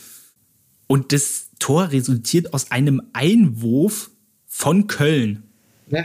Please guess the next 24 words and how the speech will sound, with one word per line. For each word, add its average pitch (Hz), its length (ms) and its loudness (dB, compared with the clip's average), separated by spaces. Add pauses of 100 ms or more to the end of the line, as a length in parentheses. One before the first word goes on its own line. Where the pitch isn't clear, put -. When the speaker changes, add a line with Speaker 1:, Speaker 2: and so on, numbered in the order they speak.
Speaker 2:
so 131 200 -6
schnell 135 140 -4
kann's 147 180 -10
gehen. 147 240 -4
Speaker 1:
Also. 113 420 -2 (720)
Speaker 2:
Dabei, 127 260 0
um 151 80 -2
es 156 120 -2
nochmal 143 200 -2
auf, 123 260 -4
auf 120 160 -6
Speaker 1:
Ach, 127 120 0
Speaker 2:
Dani 127 140 -2
Speaker 1:
hey. 104 140 -4
Speaker 2:
Khedira 123 260 0
einzugehen. 117 480 -2 (320)
Ja, 123 220 -6
ich 120 100 -4
meine, 127 240 -4
ablösefrei 135 560 -2
Speaker 1:
Ja, 110 80 2
Speaker 2:
kann 127 80 -2
man 120 80 -14
Speaker 1:
Entschuldigung. 117 520 0